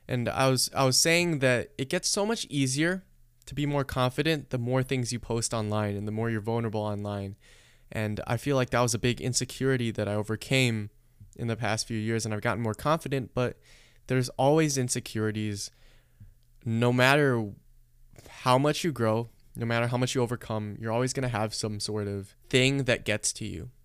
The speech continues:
And for the longest time, I think I felt like I was indestructible, like I had none of that.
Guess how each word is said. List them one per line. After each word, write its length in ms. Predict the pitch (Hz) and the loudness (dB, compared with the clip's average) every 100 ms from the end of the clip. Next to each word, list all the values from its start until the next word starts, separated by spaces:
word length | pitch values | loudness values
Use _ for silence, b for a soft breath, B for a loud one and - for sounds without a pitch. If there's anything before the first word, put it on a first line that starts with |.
| _ - | _ -4
And 180 | 135 131 | -2 0
for 140 | - | 0
the 80 | 139 | 2
longest 380 | 143 170 170 - | 4 4 2 0
time, 340 | 135 135 117 - | 2 2 0 -2
I 100 | 117 | -4
think 260 | - 131 | -4 -4
I 140 | - 120 | -2 -2
felt 340 | - 117 113 | 0 0 0
like 260 | 120 110 - | -2 -4 -2
I 60 | 110 | -2
was 180 | 110 98 | -2 0
indestructible, 720 | 120 113 - 127 - 101 98 | 0 0 2 2 2 -2 -4
like 220 | 104 107 | -4 -4
I 80 | 104 | -2
had 260 | 123 123 110 | 2 2 2
none 220 | 107 104 | -2 -4
of 100 | 98 | -4
that. 240 | 101 101 | -6 -6